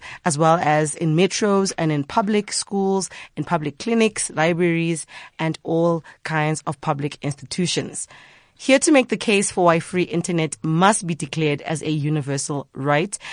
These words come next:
is Neo Masweu, who is a philosophy student, a big, big fan of S N L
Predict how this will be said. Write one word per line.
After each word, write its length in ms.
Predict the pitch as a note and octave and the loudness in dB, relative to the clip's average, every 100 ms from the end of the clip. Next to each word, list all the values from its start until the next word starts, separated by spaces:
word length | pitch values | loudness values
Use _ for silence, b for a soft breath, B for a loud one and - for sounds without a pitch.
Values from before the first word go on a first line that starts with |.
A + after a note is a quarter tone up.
| B B | B B
is 180 | - D#3 | -2 0
Neo 220 | F3+ F#3 | 4 4
Masweu, 600 | G3 F3 - E3 D#3 A3+ - | 4 0 0 0 0 -2 0
who 120 | F3+ | 0
is 140 | E3+ | 0
a 100 | D#3 | -2
philosophy 540 | - E3 E3+ - - G#3 | -2 0 0 0 -4 -4
student, 480 | - F3 G3+ C4+ B B B | -2 -2 -2 -4 B B B
a 120 | F3+ | 0
big, 720 | D3 B2+ G3+ A3+ A#3+ G#3 D#3 - C#3 | 2 2 6 8 8 6 2 -4 2
big 320 | G#3 A3+ F3 | 6 6 4
fan 360 | - G3 E3+ D#3 | 0 4 4 4
of 140 | D#3 | 0
S 160 | F3+ - | -2 0
N 140 | F3 | 0
L 200 | E3 D#3+ | 2 0